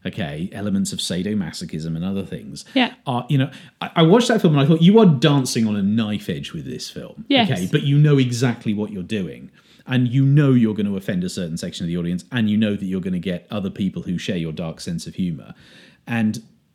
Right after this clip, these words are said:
Speaker 1: I've gotta be honest with you, in that particular case, I was in the latter category. I actually thought it was a very interesting film.
Speaker 2: Yes.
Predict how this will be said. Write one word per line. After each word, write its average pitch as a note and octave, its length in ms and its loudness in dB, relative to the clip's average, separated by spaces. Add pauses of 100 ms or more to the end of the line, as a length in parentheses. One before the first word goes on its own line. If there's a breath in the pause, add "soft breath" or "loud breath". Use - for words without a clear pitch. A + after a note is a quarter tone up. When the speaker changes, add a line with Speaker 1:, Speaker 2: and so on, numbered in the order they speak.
Speaker 1:
I've - 140 -6
gotta C3+ 200 0
be A#2+ 120 0
honest B2+ 280 -2
with A2 100 -2
you, F#2+ 140 -2
in A#2 180 0
that D3 240 0
particular E3+ 500 2
case, F3 400 0
I A#2+ 80 -4
was A#2 140 0
in A#2 80 4
the A#2 80 4
latter A2+ 300 -2
category. B2+ 520 -2
I G2+ 140 -8
actually A2+ 360 -4
thought A2 140 0
it A2 40 -6
was G2+ 100 -8
a G2 80 -6
very G#2+ 300 -2
interesting G2 520 -4
film. G#2+ 460 -4
Speaker 2:
Yes. A#3+ 320 -4